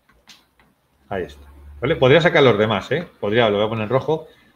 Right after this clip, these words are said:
Podría poner aquí cero ochenta y cinco para que la suma de uno. Y aquí podría poner cero coma noventa y dos para que la suma de uno. ¿Vale? Podría sacarlo así tranquilamente.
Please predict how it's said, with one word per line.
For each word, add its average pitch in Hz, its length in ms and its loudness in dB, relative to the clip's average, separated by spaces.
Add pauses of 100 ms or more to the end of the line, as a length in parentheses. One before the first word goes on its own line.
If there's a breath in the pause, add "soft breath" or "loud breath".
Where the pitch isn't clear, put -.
(140)
Podría 120 200 4
poner 131 200 2
aquí 127 180 0
cero 120 540 2
ochenta 117 380 -4
y 113 80 -4
cinco 160 580 -6 (140)
para 98 180 -4
que - 80 -6
la 90 80 -6
suma 110 240 -8
de 104 120 -2
uno. 165 340 -2 (640)
Y 104 60 -8
aquí 104 160 -2
podría 117 320 2
poner 123 300 0
cero 113 320 -2
coma 120 200 -2
noventa 101 380 -4
y 98 80 -2
dos 131 240 -2
para 95 180 -6
que 92 80 -4
la 90 80 -4
suma 95 240 -12
de 80 100 -8
uno. 76 140 -14 (380)
¿Vale? 123 180 -6
Podría 92 260 -6
sacarlo 104 320 -4
así 107 180 -4
tranquilamente. 85 580 -6